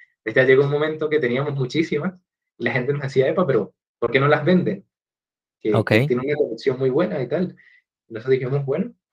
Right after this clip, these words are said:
Speaker 1: lo que nació como un, algo querer así de nosotros, una forma de
Speaker 2: Ujú.
Speaker 1: regalarnos cosas, eh, de decorar la casa, pues terminó siendo nuestro primer emprendimiento,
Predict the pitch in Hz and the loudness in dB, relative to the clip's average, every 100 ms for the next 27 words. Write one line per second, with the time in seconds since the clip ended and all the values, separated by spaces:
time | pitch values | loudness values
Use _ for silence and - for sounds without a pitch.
0 | _ 110 113 113 107 - 127 131 147 139 | _ -2 0 0 -2 -2 0 2 2 2
1 | 135 139 147 151 147 147 143 143 139 - | 0 0 -2 -8 -8 -8 -8 -8 -10 -12
2 | - _ 123 127 131 127 131 143 - 147 | -20 _ 0 2 2 4 4 4 2 0
3 | 131 127 151 160 143 135 135 135 131 135 | 0 2 2 2 0 0 -2 -4 -4 -4
4 | 139 131 131 120 117 120 123 123 - 156 | -2 0 2 2 2 2 -2 -6 -6 -4
5 | 139 131 135 135 - _ _ _ _ - | 0 0 0 -4 -12 _ _ _ _ 0
6 | 117 113 104 101 107 110 104 117 120 135 | 2 4 2 0 0 0 0 0 2 2
7 | 135 165 165 180 - 120 127 113 117 135 | 2 -2 -2 -8 -8 -8 -8 -6 -6 -4
8 | 135 139 139 131 120 - 107 117 127 127 | -2 -2 -4 -4 -6 -6 -2 -2 0 -2
9 | 117 120 165 165 160 - | 0 0 0 0 -6 -8